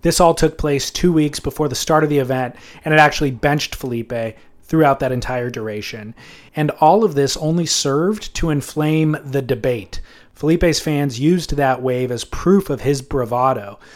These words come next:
where critics, myself included among them, were using the wipeout as evidence of his lack of experience.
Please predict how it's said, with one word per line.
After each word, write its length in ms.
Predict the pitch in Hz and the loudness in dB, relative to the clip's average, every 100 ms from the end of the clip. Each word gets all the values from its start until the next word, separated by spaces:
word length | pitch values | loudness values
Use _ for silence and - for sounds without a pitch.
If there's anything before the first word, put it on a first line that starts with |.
| - | -10
where 140 | - 147 | -2 -2
critics, 640 | - 185 170 139 - - - | 2 4 4 2 -4 -10 -6
myself 500 | 139 131 - 139 139 | -4 -2 2 2 4
included 400 | 139 127 139 135 | 0 0 0 0
among 280 | 123 120 135 | -2 -2 -2
them, 260 | 139 151 156 - - | -2 -2 -4 -12 -6
were 80 | 156 | 0
using 340 | 165 190 190 185 | 6 6 6 4
the 80 | |
wipeout 400 | 147 143 143 135 | 4 4 2 0
as 280 | 127 117 - - | 0 -4 -6 -4
evidence 460 | 175 123 113 113 | 0 0 -2 -10
of 180 | - 135 | -8 -4
his 160 | 123 131 | -4 -4
lack 340 | 127 127 127 | -4 -4 -6
of 80 | 123 | -8
experience. 840 | 110 - 110 98 92 - - - | -8 -8 -10 -12 -18 -18 -16 -16